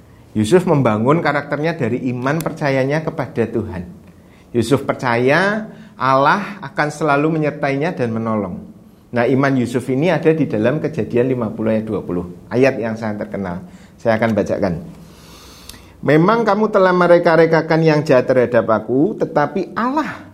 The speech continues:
telah mereka-rekakannya untuk kebaikan." Amin. "Dengan maksud melakukan seperti yang terjadi sekarang ini, yaitu memelihara hidup suatu bangsa yang besar." Saudara, Yusuf tabah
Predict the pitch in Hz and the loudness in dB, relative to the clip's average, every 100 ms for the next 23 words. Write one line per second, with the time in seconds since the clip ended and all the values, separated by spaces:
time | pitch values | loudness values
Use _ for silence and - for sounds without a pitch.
0 | - 135 135 131 131 127 120 120 120 123 | -2 2 4 4 2 2 2 2 2 2
1 | 117 123 117 135 139 156 143 143 147 - | 0 0 0 0 2 0 0 2 2 0
2 | 123 113 107 104 95 82 - - 98 98 | 0 0 0 -2 -6 -10 -14 -10 -6 -6
3 | 78 - - - - - - 131 135 139 | -6 -14 -20 -20 -20 -10 0 2 4 2
4 | 139 135 - - 226 226 160 160 160 165 | 0 -2 -2 -2 -2 -2 -2 -2 -2 -6
5 | 208 185 - 185 - - 233 214 196 180 | -4 -4 -4 -4 -6 -2 0 4 4 4
6 | 175 - 139 135 151 - 131 120 101 107 | -2 0 -2 0 -2 0 -2 -2 -4 -4
7 | 104 82 101 110 123 120 113 110 104 101 | -2 -2 -2 -2 -2 -2 0 0 -2 -2
8 | 98 104 104 101 110 104 - - - - | 0 0 -2 -4 -4 -6 -12 -20 -20 -12
9 | - 104 107 101 95 80 80 104 87 82 | -8 -8 -6 -6 -6 -8 -8 -8 -6 -8
10 | 80 82 - 80 - - - - - 107 | -10 -14 -14 -14 -16 -20 -20 -18 -4 -2
11 | 98 104 107 - - - - - - - | 0 0 -4 -10 -20 -20 -20 -20 -20 -20
12 | - _ - 107 131 127 - 110 - 85 | -20 _ -10 -6 -4 -4 -6 -10 -8 -12